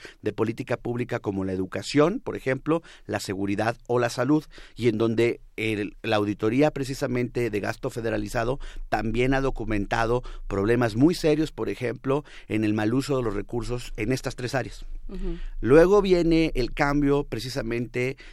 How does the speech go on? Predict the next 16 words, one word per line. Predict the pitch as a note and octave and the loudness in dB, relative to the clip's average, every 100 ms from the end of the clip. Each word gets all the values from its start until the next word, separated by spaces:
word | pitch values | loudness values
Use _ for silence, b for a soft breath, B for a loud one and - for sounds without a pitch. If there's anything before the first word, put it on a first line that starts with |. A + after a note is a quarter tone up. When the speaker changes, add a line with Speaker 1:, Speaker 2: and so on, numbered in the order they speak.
| - | -6
Speaker 1:
de | A2 A2 A2+ C3 - | 2 4 4 2 2
el, | A#2+ A2+ A2 G#2+ - | -2 -2 -4 -4 -4
eh, | A2+ | -4
titular | G#2 G#2+ B2+ B2 C#3 C#3 | -6 -6 -2 2 2 2
de | C#3+ | 0
la | |
auditoría, | B2 A2+ - A2 A#2+ B2+ C3 C3 | 0 -2 -2 -2 0 2 4 2
eh, | - A2 G#2+ G#2 G2 B B B | -2 0 2 2 0 B B B
de | A2 G#2+ | -4 -2
cumplimiento | A#2+ A2 A2+ A#2+ - B2 | -2 -2 0 0 0 -2
financiero, | B2 A#2+ A2+ C#3+ C3+ A#2 - B B B B | 0 0 2 2 2 0 -6 B B B B
que | - C3+ D#3 - A#2+ A2 - | 6 8 8 4 -6 -8 2
a | B2+ | 6
esa | C#3 D#3 D#3 | 6 4 -2
está | - C3+ | -2 -2
adscrita | - - C3 A#2+ C3 C3 | -2 -4 -4 2 2 2